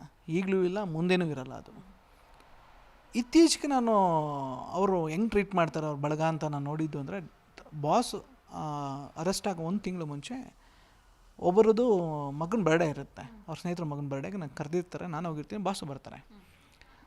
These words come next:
ಬಂದಮೇಲೆ ನಿರ್ದೇಶಕರಂತೆ ಎಲ್ಲರೂ ನಾವು ಆರಾಮಾಗೆ ಸ್-, ಟೈಮ್ ಸ್ಪೆಂಡ್ ಮಾಡ್ತೀವಿ. ಮಾಡಿದ್ಮೇಲೆ ಹನ್ನೆರಡೂವರೆ, ಒಂದು ಗಂಟೆ ಊಟಕ್ಕೆ ಕೂತ್ಕೋತೀವಿ. ಊಟಕ್ಕೆ ಕೂತ್ಕೊಂಡಾಗ ನನ್ನ ಸಹಿತ ಜಾಹಿದ್ ಖಾನ್, ಧನ್ವೀರ್ ಆಗ್ಬೋದು,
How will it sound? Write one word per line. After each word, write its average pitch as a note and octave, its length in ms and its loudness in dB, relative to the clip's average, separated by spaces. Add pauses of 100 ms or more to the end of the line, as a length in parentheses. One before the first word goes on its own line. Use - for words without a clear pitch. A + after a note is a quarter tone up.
(240)
ಬಂದಮೇಲೆ A3 320 4
ನಿರ್ದೇಶಕರಂತೆ G#3 680 2
ಎಲ್ಲರೂ G3 280 2
ನಾವು F#3+ 180 -2
ಆರಾಮಾಗೆ F3+ 840 -2 (160)
ಸ್-, - 320 -16
ಟೈಮ್ F3+ 180 2
ಸ್ಪೆಂಡ್ E3+ 260 -6
ಮಾಡ್ತೀವಿ. D#3+ 360 -6
ಮಾಡಿದ್ಮೇಲೆ E3+ 300 -4
ಹನ್ನೆರಡೂವರೆ, E3+ 380 2
ಒಂದು D#3+ 180 -2
ಗಂಟೆ D#3+ 200 -4
ಊಟಕ್ಕೆ F3 280 -4
ಕೂತ್ಕೋತೀವಿ. D3 500 -10 (540)
ಊಟಕ್ಕೆ A3 220 2
ಕೂತ್ಕೊಂಡಾಗ E3+ 460 -4 (220)
ನನ್ನ F3 360 0
ಸಹಿತ D#3 380 -6
ಜಾಹಿದ್ D#3 420 -4
ಖಾನ್, E3 340 -8
ಧನ್ವೀರ್ D3+ 340 -6
ಆಗ್ಬೋದು, D3 480 -10